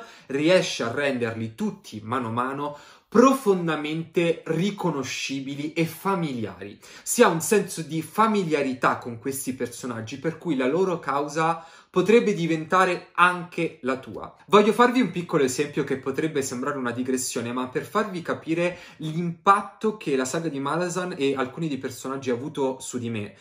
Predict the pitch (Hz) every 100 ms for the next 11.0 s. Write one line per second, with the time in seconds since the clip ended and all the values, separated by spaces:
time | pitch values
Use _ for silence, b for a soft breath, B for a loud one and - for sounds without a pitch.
0 | B - 240 254 226 170 135 - 160 165
1 | 175 156 143 160 - 165 151 127 123 123
2 | 139 165 170 156 127 127 - 120 110 110
3 | 107 - 101 101 - 208 214 - 269 190
4 | 160 165 139 127 127 - 123 107 110 117
5 | 120 - 151 151 190 214 208 - 208 208
6 | 208 202 175 170 151 127 123 - 127 127
7 | 143 143 143 185 175 123 123 127 110 101
8 | - 127 - 113 117 117 - - - -
9 | - B B B - 151 156 165 185 190
10 | 160 220 202 165 143 117 101 104 107 107